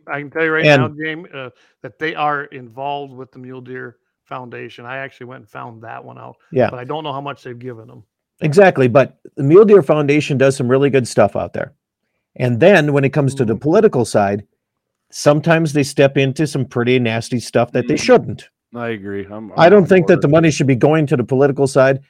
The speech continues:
Speaker 2: And when it comes to conservation, are they helping with water projects on B L M or Forest Service property? Are they helping with fence repair?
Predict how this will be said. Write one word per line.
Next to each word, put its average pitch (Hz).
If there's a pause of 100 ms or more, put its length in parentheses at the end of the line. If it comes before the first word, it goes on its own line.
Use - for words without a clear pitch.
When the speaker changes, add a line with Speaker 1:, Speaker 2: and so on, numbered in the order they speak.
(180)
Speaker 2:
And 135
when 135
it 127
comes 147
to 143
conservation, 139 (500)
are 139
they 131
helping 151
with 117
water 131
projects 143 (100)
on 123
B 131
L 135
M 139
or 123
Forest 139
Service 135
property? 139 (340)
Are 120
they 120
helping 135
with 107
fence 139
repair? 139